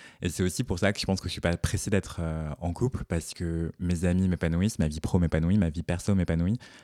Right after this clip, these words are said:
ma vie, euh, familiale m'épanouit. Du coup, je suis hyper bien, en fait. Et le seul truc que je n'ai pas, c'est à la rigueur du sexe. Et j'en ai pas, euh, une envie débordante. Du coup, mes amants réguliers que je vois une fois par mois, ça me suffit largement. Et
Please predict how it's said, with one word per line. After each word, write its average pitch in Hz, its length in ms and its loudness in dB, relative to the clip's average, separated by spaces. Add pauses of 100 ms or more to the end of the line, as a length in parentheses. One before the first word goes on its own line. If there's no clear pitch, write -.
(100)
ma 80 200 4
vie, 85 220 0
euh, 80 140 0
familiale 87 540 2
m'épanouit. 85 400 0 (340)
Du 90 80 -2
coup, 147 160 6
je - 60 0
suis - 260 -4
hyper 117 260 6
bien, 131 120 8
en 101 100 4
fait. - 260 -4
Et 90 100 0
le 90 100 2
seul 110 160 2
truc 120 140 -4
que 98 100 4
je 82 80 -4
n'ai 87 160 4
pas, 120 260 0
c'est - 220 -4
à 82 60 -2
la 85 80 0
rigueur 92 200 2
du 85 80 -2
sexe. - 420 -8 (120)
Et 90 100 2
j'en 82 140 0
ai 80 100 0
pas, 92 360 -2
euh, 76 260 -4
une 85 140 -2
envie 80 160 -4
débordante. 90 760 0 (380)
Du 82 160 -2
coup, - 240 -4
mes 87 180 2
amants 92 180 6
réguliers 92 320 2
que 98 120 -2
je 80 100 -6
vois 85 180 0
une 85 80 0
fois 87 120 0
par 80 160 0
mois, 92 160 2
ça 82 100 -2
me 80 60 -2
suffit - 240 -8
largement. 90 640 -2
Et 80 220 -6